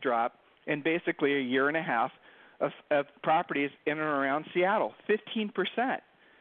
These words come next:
Now, I can keep going on and on and on, but what I'm asking you to do is consider the fact that nobody's going to tell you when the zombie apocalypse is <laughs> around the corner, except Julie and I. Otherwise, you'd be knowing about all these price drops, and you'd be being, you'd be pre-,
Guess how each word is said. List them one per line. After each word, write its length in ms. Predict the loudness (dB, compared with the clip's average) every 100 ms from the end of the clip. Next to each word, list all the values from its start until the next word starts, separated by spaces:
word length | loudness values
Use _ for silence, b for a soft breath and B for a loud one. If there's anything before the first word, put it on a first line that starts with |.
| b b b
Now, 260 | 0 0 -2 -4
I 80 | -4
can 120 | -4 -2
keep 220 | -2 -4 -16 -2
going 260 | 0 2
on 200 | 2 2
and 80 | 2
on 200 | 2 2
and 80 | 2
on, 220 | 2 0
but 100 | 0
what 100 | 0
I'm 140 | 2 0
asking 360 | -2 -2 -2
you 80 | 0
to 80 | 0
do 240 | 2 2
is 80 | 2 -2
consider 320 | -12 -10 -8
the 60 | -6
fact 400 | -2 0 0 -4 B B B -2
that 100 | 0
nobody's 380 | 0 2 0 2
going 180 | 0 0
to 80 | -2
tell 280 | 0 2
you 280 | 4 4 2 -2 b b b b
when 180 | -4 0
the 100 | 0
zombie 280 | 2 0 0
apocalypse 580 | 0 2 2 2 0 -2
is 100 | -8 -6
<laughs> 100 | -4
around 100 | -4
the 80 | -4
corner, 420 | -2 -2 0 -2 B B B -2
except 380 | 0 0 0
Julie 260 | 0 2 2
and 80 | 2
I. 260 | 0 0 0
Otherwise, 380 | 0 2 2 2
you'd 180 | 0 0
be 120 | 0
knowing 320 | 0 0 0
about 260 | 0 2 4
all 160 | 2 2
these 140 | -2 -2
price 220 | -2 -2
drops, 280 | -2 -2 -2 -8 B B B
and 120 | -4 0
you'd 140 | 0
be 120 | 0
being, 300 | 0 0 0 -4 -10
you'd 220 | -4 -4
be 120 | -4
pre-, 200 | -8 -4